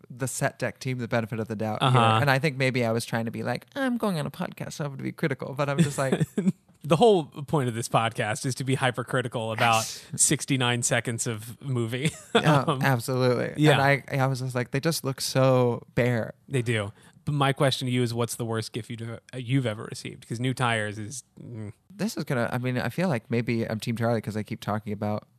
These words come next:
Speaker 1: my own father. But that's
Speaker 2: Uh-huh.
Speaker 1: what comes to mind
Speaker 2: Well, this
Speaker 1: again.
Speaker 2: is secretly a therapy session,
Speaker 1: This is secretly
Speaker 2: so.
Speaker 1: a therapy session. Wait, is Twilight about dads?
Speaker 2: <laughs>
Speaker 1: Uh,
Speaker 2: Kind of.
Speaker 1: yeah, it is.
Speaker 2: A little bit.
Speaker 1: A little bit.
Speaker 2: It's about
Speaker 1: Uh,
Speaker 2: daddies, that's for sure.
Speaker 1: Somebody once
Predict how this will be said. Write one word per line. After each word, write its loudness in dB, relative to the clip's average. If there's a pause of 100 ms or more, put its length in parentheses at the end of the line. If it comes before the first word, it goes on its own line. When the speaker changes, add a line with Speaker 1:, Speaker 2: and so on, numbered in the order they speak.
Speaker 1:
my 0
own 0
father. -2
But 0
that's 4
Speaker 2:
Uh-huh. 0
Speaker 1:
what -2
comes -6
to -6
mind -4 (340)
Speaker 2:
Well, -4
this -4
Speaker 1:
again. 2
Speaker 2:
is -6
secretly -2
a -4
therapy -6
session, -8 (140)
Speaker 1:
This -2
is -2
secretly 2
Speaker 2:
so. 4
Speaker 1:
a -2
therapy 0
session. -2
Wait, 0
is -6
Twilight -4
about -2
dads? -2
Speaker 2:
<laughs> -2 (220)
Speaker 1:
Uh, 6
Speaker 2:
Kind -2
of. 2 (180)
Speaker 1:
yeah, 2
it 0
is. -2
Speaker 2:
A -6
little -2
bit. -2
Speaker 1:
A 0
little -2
bit. 2 (200)
Speaker 2:
It's -4
about 2
Speaker 1:
Uh, -2
Speaker 2:
daddies, 0
that's -6
for -6
sure. -8 (200)
Speaker 1:
Somebody 2 (180)
once -2